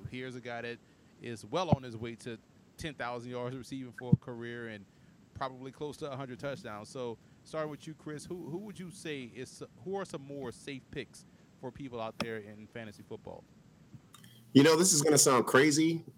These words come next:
Speaker 2: and this guy has great value. You have to look at, when you're judging talent, the style of offense they play in.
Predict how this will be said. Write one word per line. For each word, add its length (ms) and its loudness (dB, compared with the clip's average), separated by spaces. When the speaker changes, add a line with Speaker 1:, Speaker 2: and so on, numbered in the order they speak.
Speaker 2:
and 160 12
this 100 6
guy 160 8
has 200 6
great 280 8
value. 640 8
You 160 10
have 260 6
to 100 8
look 340 6
at, 240 10
when 220 6
you're 140 2
judging 640 8
talent, 520 8
the 100 10
style 360 8
of 100 6
offense 340 6
they 100 8
play 320 6
in. 200 0